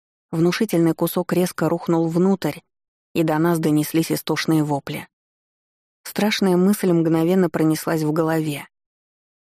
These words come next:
Именно с той стороны в начале игры я видела Миттара. «Майк!» — завопила испуганно, но кто-то резко дернул меня за рукав.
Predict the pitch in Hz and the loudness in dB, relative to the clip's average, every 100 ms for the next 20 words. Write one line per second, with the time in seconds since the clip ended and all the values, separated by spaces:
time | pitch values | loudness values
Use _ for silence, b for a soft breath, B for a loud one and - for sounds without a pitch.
0 | - 170 170 170 175 - 202 175 - 151 | 0 2 4 2 0 0 0 0 -4 -2
1 | 151 165 180 156 - 156 151 151 160 180 | 0 2 0 0 -2 0 2 2 2 0
2 | 165 151 160 165 151 156 160 _ 156 147 | 2 2 0 0 2 0 0 _ -6 -4
3 | 135 - _ _ _ _ _ _ _ 180 | -8 -14 _ _ _ _ _ _ _ 2
4 | 208 220 175 - - _ _ _ _ _ | 4 2 0 -4 -14 _ _ _ _ _
5 | 170 165 156 - 160 151 147 - 185 175 | -2 0 0 0 2 2 0 -4 -2 0
6 | 156 151 160 - 208 180 185 - 175 175 | 0 0 -2 -2 -2 0 -2 -2 -2 0
7 | 175 165 160 165 160 156 160 - - - | 2 2 2 2 0 0 -2 -4 -8 -10
8 | - | -20